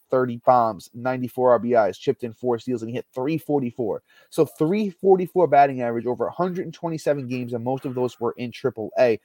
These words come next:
So he's just shown that he can get it done in the minors. I think Miranda's a solid pick at, uh, you know, the twelfth third baseman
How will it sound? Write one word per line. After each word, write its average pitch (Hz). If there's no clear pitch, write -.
So 135
he's 175
just 190
shown 160
that 135
he 139
can 135
get 135
it 117
done 131
in 123
the 120
minors. 123
I 120
think 165
Miranda's 143
a 123
solid 131
pick 135
at, 110
uh, 101
you 107
know, 104
the 98
twelfth 139
third 135
baseman 131